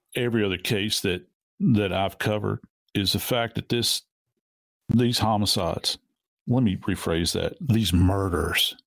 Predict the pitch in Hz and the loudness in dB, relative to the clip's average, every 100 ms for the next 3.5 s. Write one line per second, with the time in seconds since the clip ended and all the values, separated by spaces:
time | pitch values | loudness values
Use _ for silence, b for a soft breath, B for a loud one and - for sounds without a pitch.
0 | _ 95 - 92 - 110 110 101 98 90 | _ -6 -2 -2 0 0 0 0 -2 -2
1 | - - - 87 95 101 104 101 98 101 | -2 -2 -2 -2 -2 0 2 2 0 0
2 | 90 82 85 85 87 90 113 101 104 101 | 2 4 4 2 -2 0 2 2 2 2
3 | 90 92 95 90 - | 4 2 2 -2 -4